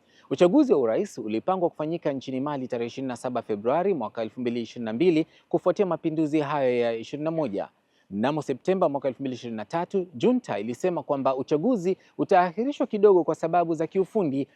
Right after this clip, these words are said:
bila kutoa tarehe mpya. Kufikia Oktoba, mambo yalikuwa yamechacha Madagascar na serikali iliangushwa na viongozi wa kijeshi kutangaza kuchukua mamlaka na kumtangaza Kanali Michael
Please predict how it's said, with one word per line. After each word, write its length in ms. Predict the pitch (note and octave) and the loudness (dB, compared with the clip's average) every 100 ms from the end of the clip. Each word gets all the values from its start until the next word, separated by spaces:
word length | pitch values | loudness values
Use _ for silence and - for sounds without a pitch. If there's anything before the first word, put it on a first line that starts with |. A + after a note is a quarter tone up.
| _ | _
bila 280 | - F3 F#3 | 2 4 4
kutoa 300 | - - E3+ | 0 -2 -2
tarehe 520 | D3+ C#3 C3+ B2+ C3+ E3+ | -2 -4 -6 -6 -8 -6
mpya. 440 | D3+ - G2 D#2+ - _ _ _ _ _ - | -6 -6 -8 -8 -14 _ _ _ _ _ -2
Kufikia 280 | C4+ E4+ | 2 4
Oktoba, 480 | A#3+ - F3 C#3+ G3+ - | 4 4 2 4 2 0
mambo 320 | B2 F3 A3 F3 | -4 -2 -2 -2
yalikuwa 340 | C#3 - D#3+ | -4 -2 -2
yamechacha 540 | C#3 C3 D3+ C3 C3+ | -2 -6 -8 -8 -8
Madagascar 720 | A#2 G#2 G#2 A2+ G#2+ - - E2+ | -6 -4 -2 -2 -4 -8 -16 -12
na 120 | G2 | -12
serikali 580 | G2+ A2 A2 F3+ F3 E3+ | -10 -8 -6 -2 0 0
iliangushwa 760 | C3+ A2+ G#2+ A2+ A#3+ - F#3 G3 _ _ - | 0 -2 -2 0 0 0 0 0 _ _ -6
na 180 | A#2+ | -4
viongozi 460 | B2+ E3 F3 A#3+ G#3 | 0 2 4 2 2
wa 80 | F#3+ | -2
kijeshi 580 | E3+ F#3 G3 - G#3 _ | 2 2 2 0 -14 _
kutangaza 460 | D#3 D#3+ F3+ F3+ E3+ | -2 0 2 2 -2
kuchukua 360 | D#3 E3 E3+ | -6 0 0
mamlaka 520 | D3+ F#3+ F#3+ G3 F#3+ | 2 -2 -2 -4 -4
na 80 | E3 | -6
kumtangaza 560 | - D#3 D#3 D#3 D#3 C#3+ | -6 -4 -4 -2 -2 -2
Kanali 520 | D3 D3 E3 D3+ D3 _ _ | -4 0 2 2 0 _ _
Michael 540 | D#3 F#3 F3 F3+ E3 | -2 -2 2 4 4